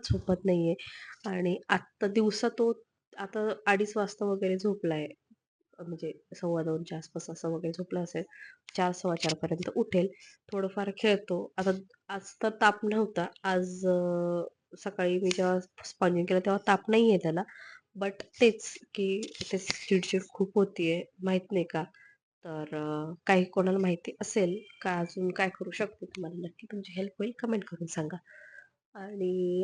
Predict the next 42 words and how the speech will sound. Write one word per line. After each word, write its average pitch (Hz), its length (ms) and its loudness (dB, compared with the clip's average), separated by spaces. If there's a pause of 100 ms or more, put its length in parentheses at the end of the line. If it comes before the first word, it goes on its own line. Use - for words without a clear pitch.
(120)
अ, 202 40 6 (260)
आता 202 180 2 (100)
कृष्णाचा 202 440 4
जो 208 180 0
ताप 190 200 2
आहे, 185 140 2
सकाळी 175 440 0
नाईंटी 170 340 2
सेव्हन 196 280 2
होता, 190 180 0
म्हणजे 165 200 4
अगदी 175 320 2
नॉर्मल 165 380 4
आहे. 151 220 0 (380)
कारण 180 200 -2
त्यालाही 185 280 2
मी 214 140 4
दोन 185 220 2
दिवस 180 200 2
त्याचं 175 280 0
जेवणाचं 175 720 2
व्यवस्थित 170 640 0 (280)
फूड 180 260 0
वगैरे 165 360 -2
सगळं 165 260 0
बघितलं 165 340 -2
आणि 170 240 0 (480)
अ, 175 40 0 (300)
झो-, 175 200 0
झोपायला 175 380 4
पण 196 160 0
त्याला 185 180 4
वेळेवर 156 400 6
लावलं. 160 220 2
कारण 175 220 4
हे 180 140 2
द-, 190 100 -4 (160)
अ, 175 60 0 (340)
हे 208 120 0
लोकं 214 240 -4
काय 220 160 -8
करायचे, 202 400 -2